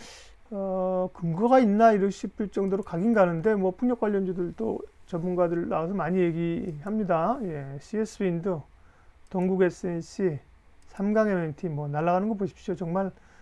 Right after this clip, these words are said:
하늘 높이 날아가는데 관심은 둬야 되는 거고요. 한샘이나 현대리바트 좀 보자고 했는데, 음, 못 움직이네요. 건강기능식품 앞서 우리가 좀 볼 필요가 있다 그랬는데요. 예, 서홍 조정 좀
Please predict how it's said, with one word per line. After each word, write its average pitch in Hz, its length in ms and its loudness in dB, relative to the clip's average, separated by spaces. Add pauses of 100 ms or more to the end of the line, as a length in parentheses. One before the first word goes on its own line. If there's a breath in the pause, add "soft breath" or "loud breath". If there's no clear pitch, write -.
(120)
하늘 220 240 0
높이 214 160 -2
날아가는데 165 720 2
관심은 175 380 0
둬야 165 200 2
되는 151 240 -2
거고요. 151 480 -4 (760 loud breath)
한샘이나 247 680 4
현대리바트 220 680 4
좀 202 140 -2
보자고 160 400 2
했는데, 156 540 -2 (600 soft breath)
음, 190 240 -6
못 151 160 -2
움직이네요. 143 680 -4 (280 loud breath)
건강기능식품 226 880 4
앞서 190 240 0
우리가 170 200 4
좀 165 100 -2
볼 165 160 -2
필요가 175 300 0
있다 156 180 -2
그랬는데요. 143 760 -2
예, 139 200 -4
서홍 208 500 0
조정 202 300 0
좀 208 240 -2